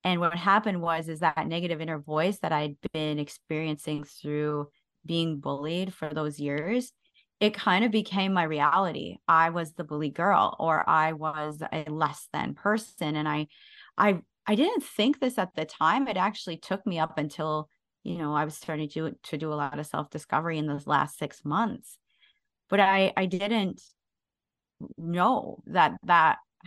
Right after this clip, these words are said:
had happened to me, and I had taken on these lies as my belief, and that is what affected me. So when I went to my new school, I had a great first while, and then it's like those inner thoughts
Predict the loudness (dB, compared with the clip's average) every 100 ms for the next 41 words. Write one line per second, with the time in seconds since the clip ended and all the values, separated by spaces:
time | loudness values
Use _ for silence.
0 | 2 4 4 2 0 0 -10 -12 -14 -8
1 | -6 -4 -4 -6 -6 -4 0 2 2 -2
2 | -4 -8 _ -4 -4 -4 -4 -2 2 4
3 | 4 2 2 -2 -2 -2 -2 -4 -4 -2
4 | -2 -4 -2 0 0 -2 _ _ _ _
5 | _ _ _ 0 0 0 2 4 4 -2
6 | _ _ -8 -6 -2 -4 0 -2 0 -4
7 | -4 -4 -6 -6 -4 -4 -4 -6 -6 -6
8 | -4 -4 -4 -6 -2 2 4 2 0 _
9 | 2 2 4 2 2 0 -2 -2 -2 -8
10 | _ _ -2 -2 -4 0 4 6 6 4
11 | 0 -2 -2 -4 -6 -4 -4 -2 -2 -2
12 | -2 -4 0 4 6 6 2